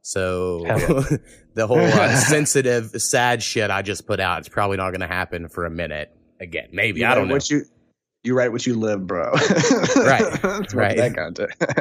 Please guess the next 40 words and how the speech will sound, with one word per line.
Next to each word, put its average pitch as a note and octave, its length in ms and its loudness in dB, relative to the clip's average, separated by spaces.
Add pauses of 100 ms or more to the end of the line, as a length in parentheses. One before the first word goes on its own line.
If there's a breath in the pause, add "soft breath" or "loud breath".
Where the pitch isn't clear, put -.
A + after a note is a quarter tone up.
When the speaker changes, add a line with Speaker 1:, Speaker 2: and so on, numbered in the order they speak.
(180)
Speaker 2:
<laughs> - 460 -14
Speaker 1:
I A2+ 140 0
did B2+ 220 0
say C3+ 160 0
on B2 160 2
Twitter A#2 380 2
that, G#2 240 0
uh, G2 240 0
I G2 40 -2
bought G#2+ 180 0
this G#2 120 -4
hundred G#2+ 200 0
milligram G#2 560 0
brownie G#2+ 520 0
and F#2+ 120 -4
I - 20 -2
was F#2 100 -4
gonna F#2 200 -4
eat G#2+ 180 -4
it G#2+ 140 0
if G2+ 120 -2
I G2 60 -2
got G2+ 160 0
a G2 80 0
thousand G2 340 -2
plays G2+ 280 -2
in F#2+ 80 -6
a F#2 60 -8
day. G2 360 -2 (340 loud breath)
And, G2 520 -2
um, F2+ 480 -4 (540)
I A2 100 -2
did C#3+ 200 4
and C3+ 80 0
I B2+ 60 2
did. G#2 420 0
So - 100 -6
there A2 140 2
you G#2+ 60 0
go. F#2 260 -4